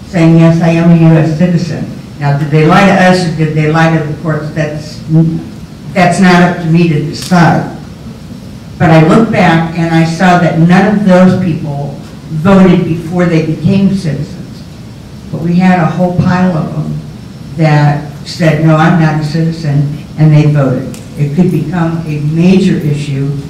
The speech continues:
in a very close election. I mean, the two thousand election was only five hundred and thirty-seven votes statewide.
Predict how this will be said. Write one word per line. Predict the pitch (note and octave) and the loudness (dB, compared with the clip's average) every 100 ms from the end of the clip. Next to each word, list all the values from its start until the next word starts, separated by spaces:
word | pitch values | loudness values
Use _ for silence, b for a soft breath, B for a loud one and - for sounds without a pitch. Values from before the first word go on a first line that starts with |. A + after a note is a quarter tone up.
| - - - | -14 -8 2
in | D#3 D3+ | 4 4
a | |
very | D3+ D3 D3 | 4 4 2
close | D3 C3+ C3 | 0 -2 -2
election. | - C#3+ D#3 - - - - - - - - | -4 -2 -4 -4 -8 -8 -12 -16 -16 -14 0
I | |
mean, | D3 C#3+ C#3 C3 C3 | 6 8 8 6 2
the | - - - - - | -2 -8 -10 -12 -2
two | G3 | 0
thousand | G3 E3 E3+ G3+ | 4 4 4 4
election | F#3+ F#3+ G3 F#3 D3 | 4 4 2 0 -2
was | D3 | -2
only | D3+ D3 C#3+ | -2 -2 0
five | D3 C#3+ | 0 2
hundred | D#3+ E3 E3 D#3+ | 4 4 2 0
and | - - - | -4 -10 -8
thirty-seven | D3 D3 E3+ - E3 F3 | -2 0 2 2 6 6
votes | F3+ F#3+ G#3 G#3 - - - - | 6 4 4 0 -2 -8 -16 -16
statewide. | - - E3+ E3 E3 F3+ G3+ - - | -14 -4 2 4 2 2 2 0 -4